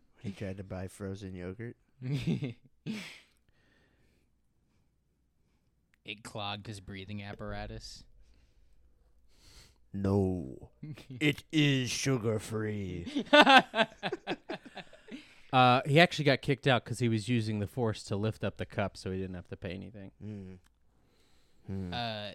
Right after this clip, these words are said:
Speaker 2: he was also kicked out another time because they didn't accept Imperial credits. They were, uh, a
Speaker 3: That's true.
Speaker 2: Republic, uh,
Speaker 3: Mm-hmm.
Speaker 2: frozen yogurt shop.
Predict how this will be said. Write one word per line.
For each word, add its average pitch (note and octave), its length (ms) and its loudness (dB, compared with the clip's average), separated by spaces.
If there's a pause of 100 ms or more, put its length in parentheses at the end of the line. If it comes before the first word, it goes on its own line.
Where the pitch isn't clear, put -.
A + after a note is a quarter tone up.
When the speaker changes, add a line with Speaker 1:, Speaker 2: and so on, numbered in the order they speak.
Speaker 2:
he G#2+ 300 -6
was C3+ 160 -2
also A#2 460 -4
kicked - 200 -12
out G#2 180 -6
another G2+ 200 -10
time G2 300 -12
because G2+ 260 -12
they G2 160 -12
didn't F#2+ 420 -14
accept - 420 -14
Imperial F#2+ 380 -14
credits. - 640 -18 (240)
They G2 160 -16
were, F2+ 320 -16
uh, F2+ 100 -16
a - 100 -20
Speaker 3:
That's F#2+ 220 -6
true. D#3+ 240 0
Speaker 2:
Republic, C3 380 -6
uh, F#2+ 220 -14 (920)
Speaker 3:
Mm-hmm. F#2 120 -12
Speaker 2:
frozen G2+ 260 -8
yogurt F#2+ 280 -12
shop. G2 260 -12